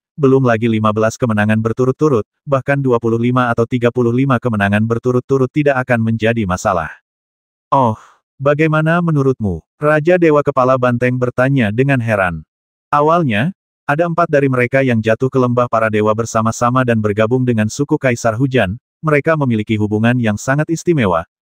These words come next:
tetapi sekarang hanya dia dan Ye Qinghan yang tersisa, dan keduanya merasa lebih dekat.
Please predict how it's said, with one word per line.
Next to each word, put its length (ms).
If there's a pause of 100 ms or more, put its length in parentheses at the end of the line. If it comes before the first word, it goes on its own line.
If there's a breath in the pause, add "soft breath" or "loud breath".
tetapi 400
sekarang 400
hanya 240
dia 240
dan 160
Ye 160
Qinghan 400
yang 160
tersisa, 560 (240)
dan 160
keduanya 480
merasa 400
lebih 240
dekat. 240